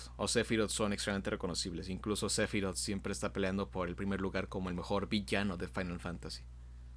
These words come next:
Y para muchos lo es. <laughs>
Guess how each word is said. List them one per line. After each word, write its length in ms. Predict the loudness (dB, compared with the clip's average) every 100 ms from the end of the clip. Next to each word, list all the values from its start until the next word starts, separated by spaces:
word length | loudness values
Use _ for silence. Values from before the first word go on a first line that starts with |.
| -14 -14 -14 -14 -14 -14 -14 -8
Y 100 | 0
para 160 | 6 8
muchos 300 | 8 4 4
lo 80 | 4
es. 220 | 0 -4 -10 -14 -14 0
<laughs> 580 | 6 6 6 4 2 -4